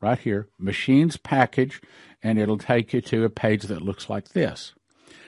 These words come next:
First thing you have to do is get the machines,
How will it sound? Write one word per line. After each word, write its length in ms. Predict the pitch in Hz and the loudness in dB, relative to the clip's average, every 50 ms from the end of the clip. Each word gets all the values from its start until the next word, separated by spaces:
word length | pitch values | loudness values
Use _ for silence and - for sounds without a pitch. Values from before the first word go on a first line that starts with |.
| - _ | -20 _
First 360 | - - 131 139 156 147 - | -4 2 4 4 4 4 2
thing 180 | - 190 190 190 | 2 2 2 4
you 100 | 190 165 | 4 4
have 220 | 135 156 156 151 | 6 6 4 4
to 100 | - 165 | 2 0
do 200 | 143 147 156 151 | 2 4 4 4
is 100 | 151 147 - | 4 4 2
get 220 | - 170 151 - | 0 -2 0 0
the 60 | - | 0
machines, 640 | 151 147 135 - - 170 147 113 80 64 - - - | 0 0 0 0 0 2 2 2 0 -2 -8 -14 -16